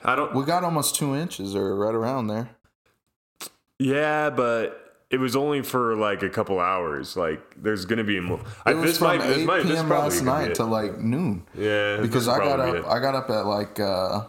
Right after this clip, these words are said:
Speaker 2: nine or so and went and shoveled off my back porch and my front porch. The decks out there.
Speaker 1: Yeah.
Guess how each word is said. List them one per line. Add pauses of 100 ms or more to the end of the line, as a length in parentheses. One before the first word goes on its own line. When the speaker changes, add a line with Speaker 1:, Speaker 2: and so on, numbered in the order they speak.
(160)
Speaker 2:
nine
or
so
and (340)
went
and
shoveled
off
my (340)
back
porch
and
my
front
porch. (640)
The
decks
out
there.
Speaker 1:
Yeah.